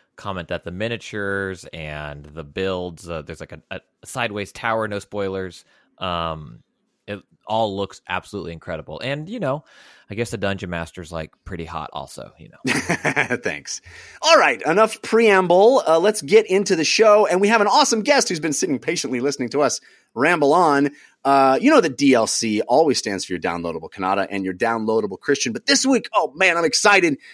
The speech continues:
Speaker 2: because D L C stands for Director Who Love Cats, because we have freelance art director, video games writer,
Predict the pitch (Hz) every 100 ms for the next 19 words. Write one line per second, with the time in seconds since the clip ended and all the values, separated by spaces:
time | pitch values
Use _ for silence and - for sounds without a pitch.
0 | - 143 160 123 120 185 202 208 143 131
1 | 123 - 170 143 - 120 117 - 208 302
2 | 339 294 _ _ _ _ _ 311 202 160
3 | 165 160 156 160 - 175 202 - - -
4 | _ _ _ 208 220 269 262 190 247 294
5 | 226 233 226 170 - 311 226 147 - 139
6 | 120 151 165 160 190 - _ _ 277 269
7 | 180 135 127 117 123 135 143 143